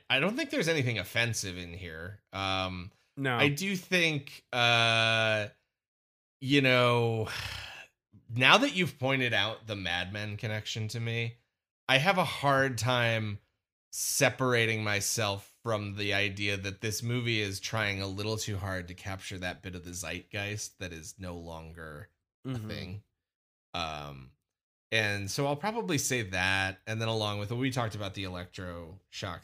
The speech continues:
Speaker 1: therapy stuff, is also, I just think it's unhelpful and misleading.
Speaker 2: Yeah.
Speaker 1: And I do think, like, you made a great point that there have been, like, dark times in the history of mental health,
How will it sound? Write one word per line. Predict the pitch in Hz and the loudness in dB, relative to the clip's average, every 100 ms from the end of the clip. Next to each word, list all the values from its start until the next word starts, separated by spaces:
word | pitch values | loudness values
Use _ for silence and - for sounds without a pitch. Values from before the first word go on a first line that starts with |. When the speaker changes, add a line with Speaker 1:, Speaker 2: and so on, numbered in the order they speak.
| - | -12
Speaker 1:
therapy | 90 85 95 90 | -10 -10 -10 -10
stuff, | - 87 95 | -10 -10 -10
is | 92 | -8
also, | 92 92 95 | -8 -6 -6
I | 101 | -6
just | 104 | -4
think | 120 117 | -4 -2
it's | 110 | -4
unhelpful | - 98 95 87 87 _ 104 107 107 - _ _ _ _ _ - | -4 -6 -8 -12 -16 _ -8 -6 -6 -10 _ _ _ _ _ -6
and | 104 95 90 | -4 -4 -6
misleading. | 95 - 95 92 92 104 | -6 -6 -6 -6 -6 -2
Speaker 2:
Yeah. | 120 117 117 117 _ _ _ _ - | 0 0 -2 -4 _ _ _ _ 0
Speaker 1:
And | 117 113 | 2 2
I | |
do | 113 135 151 | 0 0 -2
think, | 151 165 139 117 _ _ | 0 0 0 -2 _ _
like, | - 131 120 | 0 0 0
you | 147 | 2
made | 202 208 | 4 4
a | 202 | 4
great | 196 165 | 0 0
point | 165 151 104 | 2 2 2
that | 104 98 | -2 0
there | 120 135 | 2 2
have | 117 - | 0 0
been, | 131 131 131 120 | 4 4 4 0
like, | 113 107 - | 0 -2 -4
dark | - 101 104 - | -6 -4 -4 -6
times | - 104 98 107 110 110 | -8 -4 -2 -2 -2 -4
in | 104 | -4
the | 98 | -6
history | 95 107 - - 107 98 | -4 -4 -4 -4 -4 -4
of | 90 | -4
mental | 92 90 101 98 | -6 -6 -6 -8
health, | - 95 110 - | -6 -6 -6 -8